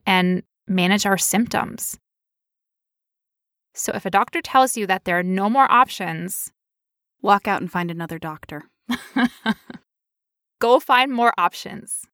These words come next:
Speaker 2: 'Cause they exist. So one thing I want to ask about is how your doctor reacted when you told her that you experienced side effects on a drug that she told you had no side effects.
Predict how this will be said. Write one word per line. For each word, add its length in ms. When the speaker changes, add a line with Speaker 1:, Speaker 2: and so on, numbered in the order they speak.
Speaker 2:
'Cause 160
they 220
exist. 560
So 120
one 160
thing 120
I 100
want 160
to 120
ask 260
about 340
is 560
how 180
your 140
doctor 320
reacted 580
when 320
you 160
told 400
her 380
that 120
you 140
experienced 720
side 260
effects 420
on 60
a 100
drug 460
that 160
she 180
told 360
you 140
had 280
no 120
side 220
effects. 460